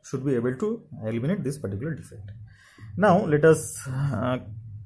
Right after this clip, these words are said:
discuss about the fusion. What is fusion? Okay, so fusion, you know, fusion is, uh, caused by the, uh, this is caused mainly by the fusion of sand grains with the molten metals. Look, I have already discussed with you the refractoriness. It is the property of the sand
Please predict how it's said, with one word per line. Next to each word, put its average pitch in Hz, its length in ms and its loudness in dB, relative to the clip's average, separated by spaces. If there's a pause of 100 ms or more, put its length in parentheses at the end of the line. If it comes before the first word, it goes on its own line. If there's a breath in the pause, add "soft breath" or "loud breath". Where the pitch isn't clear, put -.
discuss 135 360 0
about 120 180 0
the 170 80 4
fusion. 160 440 4
What 131 140 0
is - 140 -6
fusion? 98 360 -6
Okay, 160 220 -6 (640 loud breath)
so 175 100 0
fusion, 214 600 4
you 214 60 4
know, 190 440 2
fusion 170 400 2
is, 190 200 6
uh, 113 540 0 (760)
caused 170 320 6
by 156 140 4
the, 139 180 2 (460)
uh, 117 280 -2
this 151 120 0
is 165 80 -2
caused 165 300 4
mainly 156 180 2
by 151 140 4
the 147 320 4 (120)
fusion 175 280 6
of 190 100 4
sand 165 340 4
grains 196 300 2
with 151 120 0
the 220 100 4
molten 110 360 0
metals. 98 380 -4 (340 loud breath)
Look, 196 220 6
I 160 120 8
have 165 140 6
already 160 280 4
discussed 156 420 4
with 151 320 0
you 127 160 2
the 120 320 0
refractoriness. 147 720 0
It 127 100 -10
is 120 100 -6
the 123 240 0
property 120 440 0
of 135 140 0
the 127 180 0
sand 123 520 -6